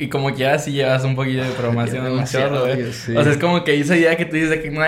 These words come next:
Speaker 1: yo no voy a programar", y, o sea, te das
Speaker 2: Ajá.
Speaker 1: cuenta ya hasta estando de que en, en la carrera que sí.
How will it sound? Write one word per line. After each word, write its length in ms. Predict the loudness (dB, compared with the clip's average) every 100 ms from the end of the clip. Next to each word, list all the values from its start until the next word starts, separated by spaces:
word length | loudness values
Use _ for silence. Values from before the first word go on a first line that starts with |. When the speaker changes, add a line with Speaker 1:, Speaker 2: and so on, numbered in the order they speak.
| 2
Speaker 1:
yo 120 | 2 2
no 100 | 4
voy 140 | 4
a 80 | 4
programar", 600 | 2 2 2 2 2 -2
y, 160 | -6 -6 -4
o 100 | -2
sea, 480 | -2 -2 -2 -4 0
te 60 |
das 160 | 2 2
Speaker 2:
Ajá. 80 | 2
Speaker 1:
cuenta 280 | 0 0 2
ya 160 | 2
hasta 200 | 0 -2
estando 380 | -4 -2 -2 -2
de 200 | -2 -4
que 240 | -8 -8
en, 280 | -8 -8 -12 -10
en 100 | -8
la 140 | -6
carrera 400 | -6 -4 -4 -6
que 100 | -10
sí. 260 | -10 -8